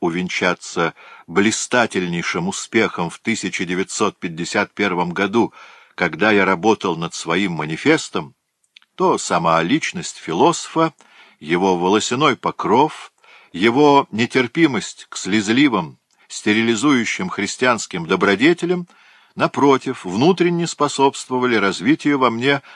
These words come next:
антиобщественных, антисемейных инстинктов,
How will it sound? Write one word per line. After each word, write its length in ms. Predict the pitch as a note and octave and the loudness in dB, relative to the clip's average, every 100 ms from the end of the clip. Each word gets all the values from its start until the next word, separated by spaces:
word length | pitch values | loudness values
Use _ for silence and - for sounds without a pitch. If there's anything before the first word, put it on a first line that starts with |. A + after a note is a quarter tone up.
| - - | -6 2
антиобщественных, 1300 | D#3 C3 - - C#3 - C#3+ F3 - E3 E3 - - _ - - | 2 0 -4 -6 -4 0 0 0 -4 -6 -4 -8 -14 _ -14 0
антисемейных 1120 | C#3+ D3 - G2 - G2 G2+ G2+ F#2 E2 - | 2 2 -2 -6 -4 0 2 2 2 -2 -6
инстинктов, 800 | D2 - - C#3 F3 - G3 - | -8 -8 0 0 0 -2 -2 -4